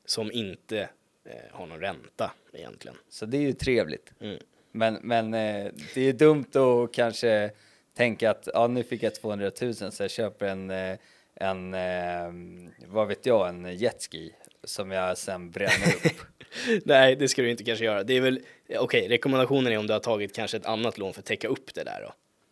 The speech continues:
Speaker 2: Ja.
Speaker 1: Som du sitter på med ränta nu, som du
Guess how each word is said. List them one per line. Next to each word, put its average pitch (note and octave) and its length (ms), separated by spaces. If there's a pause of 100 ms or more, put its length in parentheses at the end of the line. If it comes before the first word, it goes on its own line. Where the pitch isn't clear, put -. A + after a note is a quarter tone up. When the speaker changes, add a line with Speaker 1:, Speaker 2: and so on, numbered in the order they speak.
Speaker 2:
Ja. C#3 280
Speaker 1:
Som - 180
du G#2+ 80
sitter A2+ 280
på A2 160
med G#2+ 220
ränta A2+ 420
nu, C2+ 240 (340)
som G#2+ 280
du G2+ 240